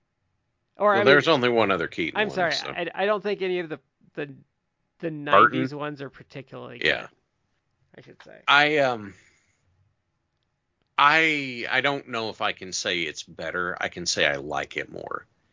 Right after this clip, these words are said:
Speaker 2: because they both have good storylines and good writing, but I like the, I like the characters in this one more. Um, and maybe that's just nostalgia goggles.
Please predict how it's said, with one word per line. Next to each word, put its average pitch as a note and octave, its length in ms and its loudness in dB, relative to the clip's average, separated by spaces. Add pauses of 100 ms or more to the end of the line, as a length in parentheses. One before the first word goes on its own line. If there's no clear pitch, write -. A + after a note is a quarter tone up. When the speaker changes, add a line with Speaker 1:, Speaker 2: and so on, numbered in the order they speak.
(360)
Speaker 2:
because F2 760 4 (1400)
they B2 100 8
both C#3 420 6 (120)
have A2 300 -4
good G#2+ 160 2
storylines G2 640 4
and F2 100 -10
good E2+ 140 -2
writing, D#2+ 460 2
but D#2+ 240 0
I F#2 180 2
like E2 560 -2
the, D#2 480 -8 (1400)
I A2 80 6
like G#2 260 4
the F2+ 100 -8
characters D2+ 640 -6
in D#2 120 -12
this D2+ 200 -8
one - 220 -16
more. - 320 -18 (480)
Um, D2 500 -6
and A#2 160 6
maybe D3+ 240 8
that's A#2+ 200 8
just - 280 -2
nostalgia C#2+ 480 -4
goggles. - 460 -8